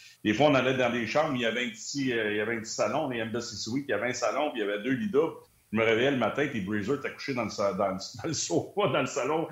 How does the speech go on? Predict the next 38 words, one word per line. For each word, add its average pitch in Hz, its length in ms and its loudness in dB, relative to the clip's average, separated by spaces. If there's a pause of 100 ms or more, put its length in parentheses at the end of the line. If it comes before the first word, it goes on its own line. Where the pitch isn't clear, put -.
(280)
avec, 127 320 2
euh, 120 100 6
le 120 120 4
lit 131 280 2
que 151 60 4
tu 117 200 -2
rouvrais, 120 380 2
là, 147 100 2
parce - 200 -6
que 117 100 -2
je 95 80 -6
ronflais 107 400 -2
trop. 147 300 -6
Écoute, - 180 -4
ça, 214 60 6
aujourd'hui, 135 500 2
je - 140 -2
trouve 175 140 2
que 113 200 6 (320)
ça, 202 280 2
là, 151 180 6 (180)
<laughs> 208 80 -2
c'est - 140 0
bien, 214 200 2 (140)
non, 240 140 4
mais 214 80 2
c'est 170 100 0
bien, 202 180 0 (520)
c'est 143 80 2
bien 202 220 4
dur 208 120 0
à 254 120 4
dire, 180 300 -2
là, 185 160 -2
mais 135 160 -6 (380)
t'es 127 80 2
malade, 185 720 2
euh, 117 400 0